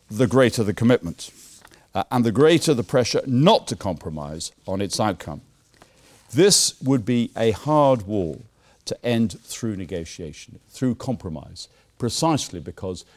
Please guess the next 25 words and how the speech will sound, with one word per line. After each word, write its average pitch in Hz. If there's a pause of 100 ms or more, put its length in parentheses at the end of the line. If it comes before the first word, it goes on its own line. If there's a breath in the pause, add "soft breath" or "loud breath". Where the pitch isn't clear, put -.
(120)
you 120
would 117
be 107
requiring 98 (220 soft breath)
the 110
nation 101
to 98
be 90
fully, 95 (340 soft breath)
uh, 90 (100)
embrace-, 131
i-, 127
i-, 107
involved 135
in 95 (140)
and 98
implicit 113
in 87 (160)
the 101
war 85
itself. - (1700 soft breath)
And 165
the 165
third 240
issue, 90